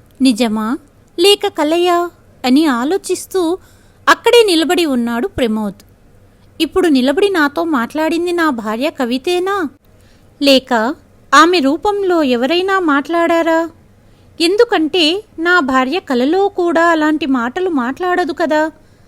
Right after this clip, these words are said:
అని ఆలోచించడం మొదలుపెట్టాడు ప్రమోద్.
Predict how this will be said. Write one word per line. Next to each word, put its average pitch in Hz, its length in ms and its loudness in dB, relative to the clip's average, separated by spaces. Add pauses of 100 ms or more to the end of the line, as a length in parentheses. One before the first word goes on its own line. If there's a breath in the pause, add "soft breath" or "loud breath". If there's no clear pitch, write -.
(300 soft breath)
అని 277 220 2
ఆలోచించడం 294 800 -2
మొదలుపెట్టాడు 262 760 -4
ప్రమోద్. 220 560 -8